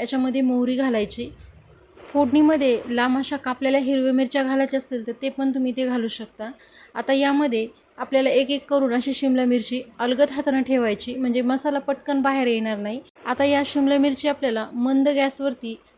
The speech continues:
छान अशा परतून घ्यायच्या. आता हा उरलेला मसाला लगेचच याच्यामध्ये घालायचा. आता यामध्ये मिरच्या पटकन वाफण्यासाठी आणि बाहेरून पण मिरच्या चवदार लागण्यासाठी चवीपुरतं थोडंसं मीठ घालायचं, खूप जास्त मीठ घालायचं नाही.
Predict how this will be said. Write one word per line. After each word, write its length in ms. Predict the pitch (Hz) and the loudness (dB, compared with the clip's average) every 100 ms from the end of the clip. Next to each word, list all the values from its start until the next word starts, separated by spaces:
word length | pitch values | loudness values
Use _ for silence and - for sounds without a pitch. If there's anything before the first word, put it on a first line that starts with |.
| - | -8
छान 200 | 262 254 | -2 -2
अशा 180 | 254 | -2
परतून 420 | 277 269 254 254 247 | -2 -2 -2 -2 0
घ्यायच्या. 380 | 233 220 226 254 - - _ | -2 -4 -8 -14 -16 -20 _
आता 180 | - 240 | -8 -4
हा 120 | 262 | 0
उरलेला 460 | 277 277 269 294 294 | 2 2 2 2 4
मसाला 440 | 277 285 294 262 233 | 2 2 0 0 -2
लगेचच 460 | 240 247 277 262 | -2 0 -2 -2
याच्यामध्ये 400 | 269 254 247 240 | -4 0 -2 -2
घालायचा. 460 | 233 240 226 220 220 | -2 -2 -2 -4 -6
आता 240 | 214 254 294 | -4 0 2
यामध्ये 520 | 294 302 302 254 240 | 4 4 4 4 2
मिरच्या 400 | 240 269 262 302 | 2 0 0 -2
पटकन 400 | 302 285 - 302 | -2 -6 -4 -2
वाफण्यासाठी 760 | 285 277 269 277 269 285 269 240 | 0 0 0 -2 -2 -2 -4 -8
आणि 300 | - 233 254 | -8 -4 -2
बाहेरून 460 | 226 254 277 285 | -2 0 0 2
पण 160 | 285 302 | 2 2
मिरच्या 320 | 277 262 277 | 2 0 -4
चवदार 420 | 262 277 277 285 | -4 -2 -2 -2
लागण्यासाठी 640 | 269 247 240 247 247 - 226 - - _ - | 0 0 0 -2 -6 -12 -16 -18 -20 _ -4
चवीपुरतं 480 | 302 302 294 277 302 - | 0 0 -2 -4 -6 -6
थोडंसं 400 | 277 285 302 269 | -4 -2 -2 0
मीठ 220 | 277 247 | 0 0
घालायचं, 420 | 262 247 226 262 254 | 0 0 -2 -4 -8
खूप 200 | 294 254 | -10 -4
जास्त 240 | 277 - | -4 0
मीठ 200 | 277 269 | -2 0
घालायचं 460 | 254 262 240 214 214 | 0 0 0 -2 -4
नाही. 140 | 220 | -6